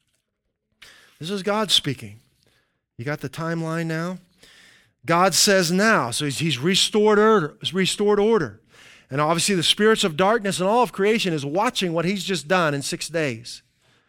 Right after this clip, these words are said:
And then he says, "Let us make man in our image according to our likeness." And what? Let them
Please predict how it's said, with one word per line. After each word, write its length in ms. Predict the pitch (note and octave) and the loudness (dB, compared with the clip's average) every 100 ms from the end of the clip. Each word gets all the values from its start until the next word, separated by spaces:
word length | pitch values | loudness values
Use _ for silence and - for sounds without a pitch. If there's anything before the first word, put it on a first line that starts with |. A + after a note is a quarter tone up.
| _ - - - | _ -20 -20 -10
And 160 | D3 E3+ | -2 2
then 100 | A#3 | 4
he 80 | G#3+ | 4
says, 300 | G3+ F3+ D3 | 4 2 2
"Let 260 | F#3 A3 | 2 4
us 240 | A3+ G3 F3 | 4 2 2
make 260 | F3 E3 | 0 0
man 320 | E3+ F#3 G#3 | 0 2 2
in 120 | G3+ F3 | 2 0
our 140 | F3 | 0
image 380 | F3 G3 G3+ E3 | 0 0 0 -2
according 380 | D#3 F#3 E3+ E3 | -4 -2 0 -2
to 80 | |
our 260 | E3 E3 G3 | -2 2 2
likeness." 540 | F3+ F3 F#3 F#3+ F3 - - - - | 2 2 0 0 -2 -6 -14 -20 -10
And 300 | E3+ F#3 F3+ | -2 0 2
what? 360 | E3 G#3+ B3+ - | 0 0 0 -2
Let 480 | D3+ F3 A#3 B3 E3+ | -4 0 0 -2 -2
them 440 | G#3+ G#3+ G#3 F3 | 0 0 0 -4